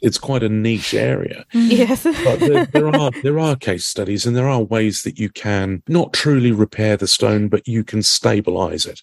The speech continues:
Speaker 2: Yeah.
Speaker 3: Mm.
Speaker 1: It's been cracked. You can stabilize and, and try and make good to some
Speaker 3: Mm-hmm.
Speaker 1: extent. And one of the ways that you can do that is to use some, in some cases, adhesives. The catch with the adhesives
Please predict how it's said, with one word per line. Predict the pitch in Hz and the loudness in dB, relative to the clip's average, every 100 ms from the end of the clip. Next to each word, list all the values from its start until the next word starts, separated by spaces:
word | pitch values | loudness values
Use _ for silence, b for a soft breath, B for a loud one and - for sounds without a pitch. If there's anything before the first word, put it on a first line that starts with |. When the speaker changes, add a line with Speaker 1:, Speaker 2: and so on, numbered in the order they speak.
| - | -8
Speaker 2:
Yeah. | 226 233 226 196 | 0 2 4 2
Speaker 3:
Mm. | 180 - | 0 -4
Speaker 1:
It's | - | -4
been | 131 110 98 | 0 2 0
cracked. | - 92 85 - | -2 -4 -4 -2
You | 110 | -2
can | - 107 92 | 0 -2 2
stabilize | - - 90 92 90 90 85 87 87 | 0 2 2 2 2 0 0 0 -2
and, | 87 82 B B B B | -4 -6 B B B B
and | - 95 | -2 -2
try | - 104 92 | 2 2 4
and | 90 90 - - - | 2 0 -4 -8 -8
make | 151 143 113 113 104 | 0 2 2 0 -2
good | 117 95 - - 85 - _ - | 0 0 -2 -6 -6 -8 _ -4
to | 110 | -2
some | - 113 | 2 2
Speaker 3:
Mm-hmm. | 185 | 4
Speaker 1:
extent. | 208 170 180 87 - _ B B B B - | 2 0 -4 -10 -18 _ B B B B -4
And | 117 123 | -2 0
one | 131 156 | 0 0
of | |
the | 135 | 2
ways | 123 110 - | 0 0 -4
that | - | -6
you | 113 | -10
can | - 104 | -4 -4
do | 92 113 104 | 0 0 0
that | 92 90 | -2 0
is | 104 98 - - - | 0 0 0 -4 -4
to | 117 | -2
use | 110 104 95 | 0 0 -2
some, | - 101 95 92 - _ | -4 -4 -6 -8 -12 _
in | - 95 | -6 -2
some | - 104 | 0 0
cases, | - 92 - 92 | 0 -2 -2 -6
adhesives. | - - 147 147 - 78 - _ _ _ | -8 -2 -2 0 -2 -2 -4 _ _ _
The | 127 | -4
catch | - 147 - - | 0 0 0 0
with | 147 131 | -2 2
the | 123 | 0
adhesives | 110 120 165 143 98 95 - | 0 -2 0 0 0 0 -4